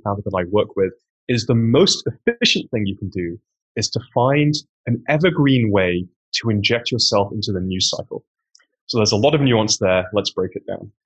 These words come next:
The news cycle, as it pertains to Superhuman, of course, being an email company, was everything happening in and around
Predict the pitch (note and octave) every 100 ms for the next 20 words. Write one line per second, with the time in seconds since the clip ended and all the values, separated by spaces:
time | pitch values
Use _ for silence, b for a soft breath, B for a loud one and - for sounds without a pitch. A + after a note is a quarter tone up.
0 | _ _ _ - G2+ C#3+ C#3 D#3 C3+ C#3+
1 | A2+ G#2+ A#2 - - A2+ G#2+ G2+ - G#2
2 | G2 - A#2 - D#3 D3+ B2+ - A#2 -
3 | - F#2+ E2+ C#3+ C3+ A#2+ - A2+ A2 A2
4 | G2+ F#2+ - A#2 G#2+ - G2 G2+ - G2+
5 | G2 A2+ G#2+ F#2+ F#2 F2+